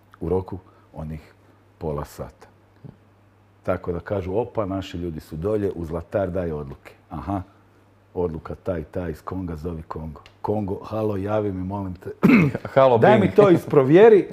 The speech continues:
Speaker 1: jel tako, šalji odmah na sud dokumente, puštaj van.
Speaker 2: Mm.
Speaker 1: Da su, dakle, d-, kaže država, eto, jamči za njih, oni su u pravu.
Speaker 2: Mm.
Speaker 1: Pa ti imaš u svojim, pobogu, arhivima, ako su doista u pravu, imaš dokumentaciju kojom to možeš dokazat.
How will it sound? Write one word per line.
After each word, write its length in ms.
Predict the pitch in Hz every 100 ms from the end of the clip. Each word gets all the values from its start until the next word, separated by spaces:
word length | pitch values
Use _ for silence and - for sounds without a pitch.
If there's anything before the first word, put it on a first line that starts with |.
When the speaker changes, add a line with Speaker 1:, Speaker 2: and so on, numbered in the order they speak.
| - 113
Speaker 1:
jel 240 | 151 175
tako, 460 | 175 180 196 160 139
šalji 380 | - 165 165 156
odmah 260 | 151 139
na 100 | 120
sud 240 | - 160 120
dokumente, 540 | 110 113 131 120 101
puštaj 440 | - 95 - 87
van. 180 | 80 73
Speaker 2:
Mm. 420 | 104 98 98 98 - _ _ _ _ _ -
Speaker 1:
Da 120 | 95
su, 160 | - 104
dakle, 320 | 113 117 107 -
d-, 140 | 107 151 -
kaže 240 | 135 139
država, 360 | 117 160 165 143
eto, 200 | 147 120
jamči 420 | 107 131 123 107
za 160 | 90 135
njih, 180 | 147 135
oni 160 | 147
su 160 | - 139
u 40 |
pravu. 360 | - 113 98 80 -
Speaker 2:
Mm. 320 | 95 92 95
Speaker 1:
Pa 120 | 135
ti 320 | - 214 226 240
imaš 300 | 240 190 185
u 60 |
svojim, 300 | - 214 208
pobogu, 400 | - 185 196 156
arhivima, 500 | 160 - 202 226 156 151
ako 200 | 147 143
su 160 | 160
doista 380 | 151 180 - 131
u 60 | 127
pravu, 400 | 127 147 220 220 - - -
imaš 200 | 175 147
dokumentaciju 800 | 143 - 151 151 165 190 - 226
kojom 240 | 214 208
to 180 | 185 214
možeš 260 | 208 190 185
dokazat. 480 | 185 185 170 104